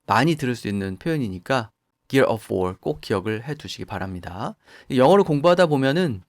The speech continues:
미국이 아무래도 자동차 산업 선진국이기 때문에 자동차와 관련된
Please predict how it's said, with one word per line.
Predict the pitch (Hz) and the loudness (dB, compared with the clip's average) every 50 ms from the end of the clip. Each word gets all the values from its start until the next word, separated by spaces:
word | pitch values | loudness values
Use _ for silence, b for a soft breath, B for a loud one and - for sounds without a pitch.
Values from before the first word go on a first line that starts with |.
| _ _ _ _ | _ _ _ _
미국이 | - 117 156 175 180 160 170 | -4 -2 0 0 2 4 4
아무래도 | 139 113 117 127 123 113 110 113 104 104 104 _ _ _ | 4 4 4 4 2 2 2 0 -2 -2 -6 _ _ _
자동차 | - - 123 139 151 151 160 143 | -10 -4 -2 -2 -2 -2 -4 -4
산업 | 151 135 120 117 - | -2 -2 -2 -2 -2
선진국이기 | - 170 175 170 170 156 147 131 120 104 101 | -2 -4 -2 -2 -4 -6 -6 -8 -8 -10 -10
때문에 | - - 90 92 92 110 131 120 107 107 _ _ _ _ _ | -6 -6 -6 -4 -4 -4 -4 -4 -6 -8 _ _ _ _ _
자동차와 | - - 113 117 160 190 185 - 190 180 170 160 | -8 -6 0 0 0 0 0 0 2 4 4 4
관련된 | 151 120 104 107 104 101 98 90 101 98 95 95 | 4 2 0 2 0 -2 -2 -2 -4 -4 -4 -8